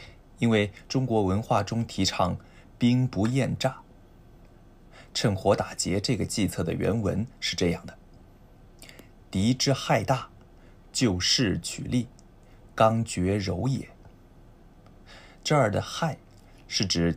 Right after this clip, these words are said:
敌人所遭遇到的困难，“刚”指的是己方，“柔”指的是变弱的敌方。所以这个原文的意思就是：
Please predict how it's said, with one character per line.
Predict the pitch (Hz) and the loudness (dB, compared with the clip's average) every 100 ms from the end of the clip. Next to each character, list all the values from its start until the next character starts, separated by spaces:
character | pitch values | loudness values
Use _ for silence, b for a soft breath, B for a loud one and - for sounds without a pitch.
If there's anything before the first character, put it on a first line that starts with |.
| - | -2
敌 | 101 | -2
人 | 101 95 110 | 2 2 0
所 | - 82 | -4 -8
遭 | 82 101 110 | -4 -2 0
遇 | 98 | -2
到 | 90 85 | -2 -4
的 | - | -8
困 | - 160 110 | -4 -2 -2
难， | - - - - - - - - - B B - | -6 -16 -20 -20 -20 -20 -20 -20 -20 B B 6
“刚” | 110 120 123 B B - | 8 8 0 B B -6
指 | 82 | -2
的 | 90 | 0
是 | - 104 | 0 -2
己 | - - - | -4 -10 -4
方， | 92 113 - - - B B B B | -2 -2 -8 -20 -20 B B B B
“柔” | 92 95 120 135 B B | 2 4 4 0 B B
指 | - 92 | -8 -2
的 | 101 | 0
是 | - | 0
变 | 101 143 120 107 | -2 0 0 0
弱 | 135 101 | 0 -2
的 | 95 | -4
敌 | - - 135 | -8 -4 -2
方。 | - 107 - - - - - - - - B B - | -4 -8 -16 -20 -20 -20 -20 -20 -20 -20 B B -4
所 | 107 | 0
以 | 98 92 B B | 2 2 B B
这 | - 139 | 0 2
个 | 98 | 4
原 | 90 98 | 4 2
文 | 95 92 | 2 0
的 | |
意 | 110 101 | 0 -2
思 | 92 87 | -2 -2
就 | 87 | -2
是： | - 82 80 | 0 0 0